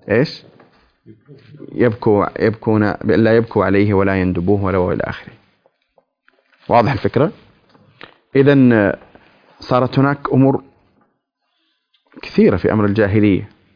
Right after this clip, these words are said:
تستحق الوقوف عندها. ملاحظة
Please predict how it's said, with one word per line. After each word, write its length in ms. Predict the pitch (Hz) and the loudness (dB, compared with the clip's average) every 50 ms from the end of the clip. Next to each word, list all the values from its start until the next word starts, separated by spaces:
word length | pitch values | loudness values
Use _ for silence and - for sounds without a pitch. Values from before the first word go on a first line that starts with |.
| - - - | -20 -20 -20
تستحق 360 | - - - 107 - 127 127 - _ - - _ - | -12 -8 -6 -4 -4 -6 -6 -8 _ -20 -14 _ -6
الوقوف 420 | 117 104 85 - - 127 117 - | -6 -4 -6 -4 -4 -4 -4 -2
عندها. 320 | - 208 175 110 107 - - _ _ _ _ _ _ _ _ _ _ _ _ _ _ _ _ _ _ _ _ _ _ _ _ _ _ _ _ _ _ - - _ _ _ _ _ - | -2 -2 -2 -2 -4 -10 -16 _ _ _ _ _ _ _ _ _ _ _ _ _ _ _ _ _ _ _ _ _ _ _ _ _ _ _ _ _ _ -20 -20 _ _ _ _ _ 0
ملاحظة 480 | 117 135 170 214 247 247 262 226 220 | 2 4 6 6 6 4 2 2 2